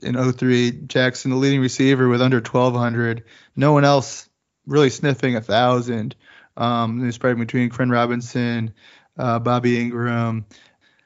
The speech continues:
Max Strong, uh, the fullback, and Sean Alexander, not, not, not known as much a receiving back. They combined for about five hundred receiving yards. As far as cornerbacks, you know, this is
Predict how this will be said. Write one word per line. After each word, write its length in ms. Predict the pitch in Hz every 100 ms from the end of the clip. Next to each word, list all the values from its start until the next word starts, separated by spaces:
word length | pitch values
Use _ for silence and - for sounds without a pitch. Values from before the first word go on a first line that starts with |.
| _ -
Max 320 | 143 151 156
Strong, 640 | - 151 143 156 151 139 143
uh, 600 | 135 127 127 127 - -
the 120 | 127
fullback, 600 | - 151 147 151 143 131
and 400 | - 139 135 131
Sean 280 | - 147 147
Alexander, 1120 | 147 135 127 147 143 147 131 123 127 127 123
not, 320 | - 135 123 -
not, 240 | 135 131
not 180 | 120 127
known 260 | 131 127 -
as 120 | 120
much 200 | 131 -
a 20 |
receiving 400 | 123 123 220 208
back. 260 | 139 127 120
They 140 | 156
combined 400 | 190 - 95 101
for 80 | 110
about 240 | - -
five 180 | - -
hundred 220 | - -
receiving 400 | 76 - 120 117
yards. 400 | 123 120 - - _ - - - _ _ _
As 320 | - - 143 -
far 240 | 170 220
as 140 | 208
cornerbacks, 920 | - - 156 170 156 131 120 - -
you 100 | 139
know, 160 | 123 123
this 360 | 95 139 135 139
is 340 | 123 120